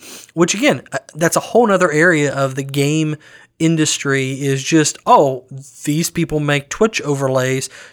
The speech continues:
Twitch streaming service, such a huge, huge deal right now with, with, with gaming.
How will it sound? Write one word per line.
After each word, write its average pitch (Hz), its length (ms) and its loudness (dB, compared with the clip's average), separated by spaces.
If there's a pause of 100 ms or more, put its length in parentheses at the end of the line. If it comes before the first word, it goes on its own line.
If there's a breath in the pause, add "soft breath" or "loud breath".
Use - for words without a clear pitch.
(120)
Twitch - 420 0
streaming 160 480 2
service, 135 500 -2 (300 loud breath)
such - 240 -2
a 143 40 -2
huge, 165 360 0
huge 143 320 -2
deal 147 240 2
right 135 180 2
now 127 180 -4
with, 123 240 -8
with, 139 240 -8
with 127 220 -10
gaming. 139 460 -2